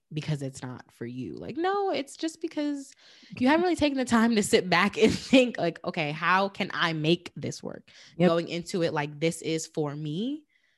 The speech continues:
Speaker 1: makes a difference.
Speaker 2: Absolutely. And I feel like I've definitely, um, going by what you just said, which is, like,
Speaker 1: Mm-hmm.
Speaker 2: reflecting on, you know, what has been my hangups,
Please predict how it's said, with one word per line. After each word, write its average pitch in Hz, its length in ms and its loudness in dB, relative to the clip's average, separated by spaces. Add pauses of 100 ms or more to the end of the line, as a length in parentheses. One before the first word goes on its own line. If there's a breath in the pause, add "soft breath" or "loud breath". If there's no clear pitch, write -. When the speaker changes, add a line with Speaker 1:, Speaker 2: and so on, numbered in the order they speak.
(800)
Speaker 1:
makes 170 260 -8
a 170 40 -14
difference. - 680 -12 (1300)
Speaker 2:
Absolutely. 156 680 0 (420 loud breath)
And 170 440 4
I 135 160 6
feel 165 220 4
like 160 360 4
I've 160 280 4
definitely, 151 840 0 (680)
um, 107 680 -2 (520)
going 185 460 8
by 160 300 4
what 160 220 2
you 175 80 -4
just 151 240 -2
said, 156 220 2
which 151 220 0
is, 151 140 0
like, 143 180 0
Speaker 1:
Mm-hmm. 156 240 -10 (300 loud breath)
Speaker 2:
reflecting 170 600 2
on, 147 800 -2
you 170 140 0
know, 151 160 4
what 151 360 2
has 165 320 0
been 196 200 2
my 202 180 4
hangups, 226 560 2